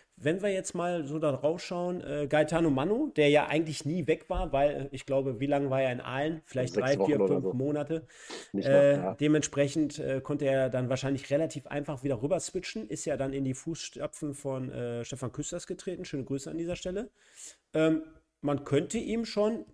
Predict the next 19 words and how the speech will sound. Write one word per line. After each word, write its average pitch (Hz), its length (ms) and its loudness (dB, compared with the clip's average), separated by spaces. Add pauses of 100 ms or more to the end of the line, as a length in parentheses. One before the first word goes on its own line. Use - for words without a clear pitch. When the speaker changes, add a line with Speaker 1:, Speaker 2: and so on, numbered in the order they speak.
Speaker 1:
das - 140 -4
können 156 160 2
wir 143 80 2
mal 143 220 2
nächste 147 400 2
Woche 110 200 -2
mit 107 200 -4
aufnehmen, 113 420 -4 (580)
wir 147 120 -4
attestieren 196 600 -4
dann 156 200 -2
den 160 100 -4
sportlichen - 640 -4
Leitern 143 420 -4
oder 135 220 -4
mal 135 160 -4
den 135 160 -2
Trainern 156 400 -8
eine, 131 360 -4